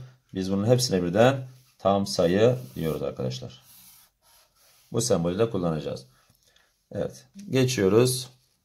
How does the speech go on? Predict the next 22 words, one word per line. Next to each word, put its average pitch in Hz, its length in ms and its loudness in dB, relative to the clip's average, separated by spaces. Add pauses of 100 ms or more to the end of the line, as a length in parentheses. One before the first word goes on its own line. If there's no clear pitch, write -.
(640)
diğer 92 160 0
sayfamıza. 78 600 -2 (380)
Sayı 131 260 8
doğrusu 147 280 6
üzerinde 127 340 4
bulunan 120 280 2
A, 107 300 8
B, 117 200 6
C, 117 260 4
D 131 120 4
noktalarına 104 460 4
karşılık 95 460 4
gelen 90 220 2
tam 127 220 6
sayıları 120 520 6 (280)
bulunuz. 104 520 0 (380)
Şimdi 117 260 0
bakıyoruz. 120 480 2 (260)
Burası 123 340 6
sıfır 101 320 0
değil 143 160 2
mi? 78 140 -2